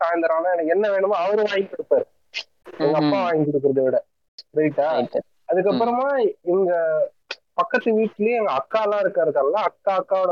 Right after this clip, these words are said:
Speaker 1: ஃப்ரெண்ட் எல்லாம் ஏத்து ஏத்து வீட்லயே இருப்பாங்க. நான்
Speaker 2: ம்.
Speaker 1: அவங்க வீட்டுக்கு போவேன் விளையாடுறதுக்கு. அவங்க வீட்டுல என்ன வச்சாலும் சாப்பிடுவேன். அவங்க
Speaker 2: ம்,
Speaker 1: வீட்டுல ஏதாவது
Speaker 2: ம்.
Speaker 1: கொடுத்தா எங்க வீட்டுக்கு எடுத்துட்டு வந்து கொடுப்பேன். எங்க வீட்டு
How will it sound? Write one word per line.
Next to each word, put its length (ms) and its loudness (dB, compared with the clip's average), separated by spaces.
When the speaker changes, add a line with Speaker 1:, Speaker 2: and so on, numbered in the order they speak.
Speaker 1:
ஃப்ரெண்ட் 200 2
எல்லாம் 220 0
ஏத்து 520 -2
ஏத்து 180 -2
வீட்லயே 380 0
இருப்பாங்க. 280 0
நான் 160 0
Speaker 2:
ம். 20 -2
Speaker 1:
அவங்க 240 0
வீட்டுக்கு 340 2
போவேன் 240 0
விளையாடுறதுக்கு. 600 0
அவங்க 300 2
வீட்டுல 160 0
என்ன 180 0
வச்சாலும் 400 -2
சாப்பிடுவேன். 600 0
அவங்க 260 0
Speaker 2:
ம், 40 2
Speaker 1:
வீட்டுல 180 2
ஏதாவது 160 2
Speaker 2:
ம். 60 0
Speaker 1:
கொடுத்தா 220 2
எங்க 220 2
வீட்டுக்கு 280 2
எடுத்துட்டு 260 0
வந்து 200 -2
கொடுப்பேன். 360 0
எங்க 200 2
வீட்டு 200 0